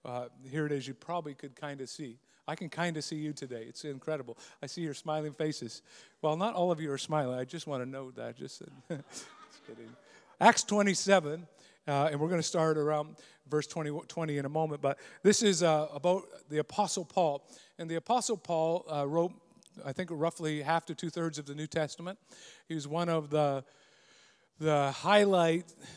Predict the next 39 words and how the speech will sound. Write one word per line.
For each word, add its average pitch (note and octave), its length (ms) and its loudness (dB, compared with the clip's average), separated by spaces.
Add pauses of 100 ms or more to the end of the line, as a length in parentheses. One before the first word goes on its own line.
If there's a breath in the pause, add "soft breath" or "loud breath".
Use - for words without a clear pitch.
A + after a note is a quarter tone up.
(120 loud breath)
uh, C3+ 460 -6 (180)
of D3 280 0
the, C#3+ 140 2
of C#3+ 240 -4
the C3+ 80 -2
Bible D3 520 4
who D3 140 2
had D3 120 6
been D#3 140 2
a D3 80 0
murderer, E3 640 6
but C#3 160 -6
God D3 220 4
had C#3+ 80 -2
got D3+ 180 4
a C#3 40 2
hold E3+ 260 2
of D#3+ 60 -2
his C#3 180 -4
life D#3 300 0
and C3 120 -12
transformed D#3+ 640 -2
him, D#3+ 200 -4
and C3+ 120 -8 (280 loud breath)
now D3+ 240 0
he D3 160 -4
was D3 440 -2
going D3+ 220 -4
around D3+ 240 -2
preaching D#3+ 260 -4
the D3+ 80 -6
gospel. E3+ 460 -2
And D3+ 140 -10
because B3 360 2
of A3+ 120 -4
that, D#3 200 -4 (300 loud breath)
in D3+ 140 -2
one G#3 180 2
place, E3 480 -2